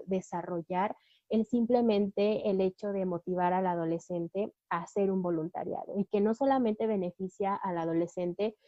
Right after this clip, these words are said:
sino que también va a beneficiar a todos los que hay a su alrededor como familia, tanto como la comunidad entera hacia la que pertenece y a la que está aportando este ciudadano.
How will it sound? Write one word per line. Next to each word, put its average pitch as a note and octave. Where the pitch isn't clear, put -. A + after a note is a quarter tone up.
sino A3+
que G#3
también F3+
va F3
a -
beneficiar E3+
a F#3
todos F3+
los F3+
que F#3
hay F3
a F3
su -
alrededor F3
como F3+
familia, F#3
tanto F#3
como F3
la E3+
comunidad F3
entera F#3+
hacia F#3
la E3+
que F3
pertenece F3
y G#3+
a F#3
la E3+
que F#3
está F3
aportando F3+
este F#3+
ciudadano. D#3+